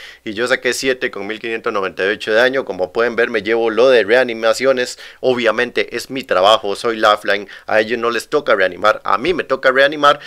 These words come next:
y logramos veintiún muertes, por lo cual, eh, sacamos a bastante gente de este <laughs> server. Entonces eso sería todo por ahora, espero que les haya gustado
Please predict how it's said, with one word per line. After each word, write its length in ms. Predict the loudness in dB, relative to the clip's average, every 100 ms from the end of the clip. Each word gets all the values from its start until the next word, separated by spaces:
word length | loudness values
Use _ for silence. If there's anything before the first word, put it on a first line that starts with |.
| -18 -4
y 100 | 0
logramos 380 | 2 4 2 2
veintiún 460 | 0 0 -4 -2
muertes, 420 | 2 2 0 -6
por 160 | -6 -10
lo 120 | -10
cual, 380 | 0 2 2 0
eh, 400 | -4 -2 -2 -4
sacamos 600 | -2 0 0 -2 -4 -10 -18 -18 -4
a 120 | 0
bastante 540 | 2 2 4 4 4 2
gente 300 | 2 0 0
de 160 | 2
este 200 | 0 -2
<laughs> 0 |
server. 560 | -2 2 2 2 -2 -4 -10 -12 -12 -4
Entonces 540 | 2 4 6 6 4
eso 180 | -2 -2
sería 380 | 0 4 4 4
todo 240 | 2 4
por 160 | 4 4
ahora, 200 | 6 4
espero 280 | 2 -4 -2
que 100 | -2
les 140 | 0
haya 160 | 0 0
gustado 240 | -2